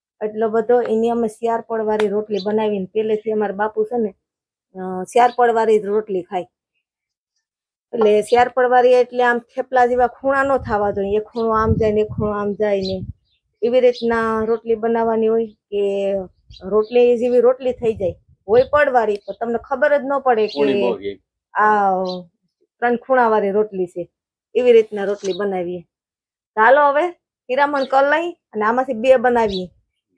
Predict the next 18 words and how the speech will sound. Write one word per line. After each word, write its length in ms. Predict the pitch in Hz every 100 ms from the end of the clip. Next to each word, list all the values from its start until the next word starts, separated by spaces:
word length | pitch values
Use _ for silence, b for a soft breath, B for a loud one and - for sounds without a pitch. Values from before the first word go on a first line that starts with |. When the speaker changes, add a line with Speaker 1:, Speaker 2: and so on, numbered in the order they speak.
| _ _ _ _ _
Speaker 2:
આગળ 220 | 113 110
રોટલી 560 | 104 113 117 - _ 104
કઈ 100 | 95
કા? 180 | 98 92 _
Speaker 1:
<laughs> 480 | 277 311 262 240 233 -
કઈ 260 | 247 269 247
કા 180 | 233
આગળ 180 | 220 208 -
થઈ 140 | 196
જાય. 240 | 175 185 175 _ _ _ _ _ _ _ _ -
Speaker 2:
હાલો 160 | 120
તો 120 | 110
હીરાવી 400 | 101 107 110 90
લઈએ. 240 | - - -
Speaker 1:
હા, 220 | 208 214
હીરામણ 440 | 208 220 214 202 196
કરી 240 | 202 196
લઈએ. 440 | 190 208 220 254